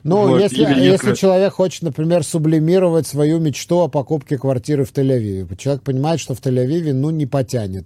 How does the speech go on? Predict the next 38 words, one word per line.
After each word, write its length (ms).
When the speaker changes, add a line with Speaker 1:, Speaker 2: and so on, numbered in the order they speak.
Speaker 1:
не 140
осилить 540
ему 200
покупку 440
квартиры 420
в 100
Тель-Авиве, 480
значит, 400
вот 160
в 40
качестве 400
сублимации, 640
например, 360
купить 340
квартиру 400
в 100
Батуми 600
или 420
в, 400
в, 20
в 680
Speaker 2:
Ну, 100
Speaker 1:
Варне. 220
Speaker 2:
нет, 120
тогда 300
уже 160
подожди, 380
если 320
мы 80
говорим 280
про 140
сублимацию, 580
то 120
лучше 240
купить 260
квартиру 400
в 100
Тель-Авиве. 420